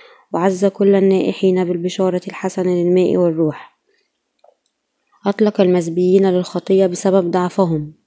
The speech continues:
قدم لهم البهجة والرجاء، وبعد هذا صعد إلى السماء. تبعًا لهذا الروح القدس الذي يسكن فينا جعلنا نبشر ببشارة الماء والروح إلى كل الناس. يسوع المسيح أخبر أولئك الذين نالوا الغفران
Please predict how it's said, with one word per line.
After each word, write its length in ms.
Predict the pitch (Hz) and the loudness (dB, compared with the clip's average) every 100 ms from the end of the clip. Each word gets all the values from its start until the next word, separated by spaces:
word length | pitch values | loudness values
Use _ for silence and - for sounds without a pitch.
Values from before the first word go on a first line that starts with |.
| _ | _
قدم 340 | - 165 185 190 | -6 -2 2 2
لهم 340 | 185 196 190 | 4 2 2
البهجة 480 | 175 170 196 185 185 | 0 -2 -2 2 2
والرجاء، 480 | 180 175 170 185 - _ _ - - _ 170 | 2 0 0 0 -2 _ _ -20 -20 _ -4
وبعد 300 | 175 190 185 | 0 0 0
هذا 360 | 190 196 190 | 0 0 0
صعد 340 | 185 185 180 185 | -4 -4 -2 0
إلى 220 | 180 180 | 0 0
السماء. 420 | 175 180 175 160 - _ _ _ _ _ - | -2 -2 0 0 -4 _ _ _ _ _ -2
تبعًا 300 | 190 202 196 | 0 2 2
لهذا 520 | 190 190 202 190 220 - - | 2 2 2 2 -4 -6 -4
الروح 360 | 175 185 196 185 | 0 0 0 -6
القدس 480 | - 202 190 - | -4 -2 -2 -2
الذي 320 | 180 180 175 190 | -2 -2 0 0
يسكن 380 | 190 - 185 | 0 -4 -6
فينا 440 | 180 202 170 156 151 _ _ _ _ _ _ - | -2 2 2 0 -4 _ _ _ _ _ _ -6
جعلنا 500 | 170 170 185 190 180 | -2 0 2 2 2
نبشر 360 | 175 202 - 208 | 0 -2 0 0
ببشارة 560 | 202 196 196 196 190 190 | 2 2 -2 -2 -2 0
الماء 420 | 185 190 196 - | 0 2 2 2
والروح 500 | 190 185 175 185 - | 2 2 2 -2 -2
إلى 160 | 190 185 | -2 -2
كل 300 | - 196 185 | 0 0 2
الناس. 520 | 185 175 147 - - _ _ _ _ _ _ 185 | 2 2 0 -6 -16 _ _ _ _ _ _ -4
يسوع 340 | - 202 202 | 0 2 4
المسيح 640 | 202 196 - 196 214 - 208 | 2 0 0 0 -2 -6 -6
أخبر 340 | 185 190 190 | -2 0 2
أولئك 420 | 196 190 196 - 196 | 2 2 0 -2 0
الذين 480 | 190 185 202 196 | 2 2 2 4
نالوا 220 | 190 190 190 | 2 2 0
الغفران 600 | 180 175 - 190 202 | 0 -4 0 2 2